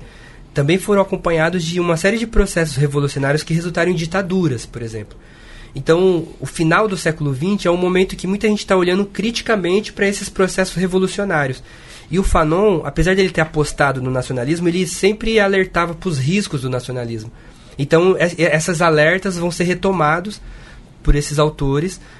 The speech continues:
é, no final do, do século vinte, pelos pensadores pós-coloniais, e o Fanon volta a circular, mas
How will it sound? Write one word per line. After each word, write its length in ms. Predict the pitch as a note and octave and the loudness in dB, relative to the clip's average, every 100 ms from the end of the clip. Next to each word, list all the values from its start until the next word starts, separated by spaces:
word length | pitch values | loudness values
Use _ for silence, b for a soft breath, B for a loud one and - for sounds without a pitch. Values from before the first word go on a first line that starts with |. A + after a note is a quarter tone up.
| B | B
é, 240 | B2+ B2+ | -2 0
no 100 | A#2+ | -2
final 340 | C3 C#3+ C3 C3 | -2 0 2 2
do, 240 | C3 B2+ | 0 -4
do 120 | A#2+ | -6
século 340 | B2+ - - C#3+ | -6 -6 -2 -4
vinte, 380 | B2 C#3+ D#3+ - | -2 -2 -4 -8
pelos 200 | B2 - | -12 -8
pensadores 440 | C3+ B2 B2+ B2+ | -8 -6 -8 -8
pós-coloniais, 680 | - B2 C#3 B2+ C3 C#3 D#3 | -8 -8 -4 -2 0 2 2
e 40 | |
o 40 | |
Fanon 260 | E3 F3+ F3+ | 0 0 2
volta 300 | D#3 E3 E3+ | 4 4 2
a 40 | |
circular, 600 | F3 F#3 F3+ F3 C#3+ D#3 F3+ | -2 -2 0 0 2 2 0
mas 240 | E3+ | -4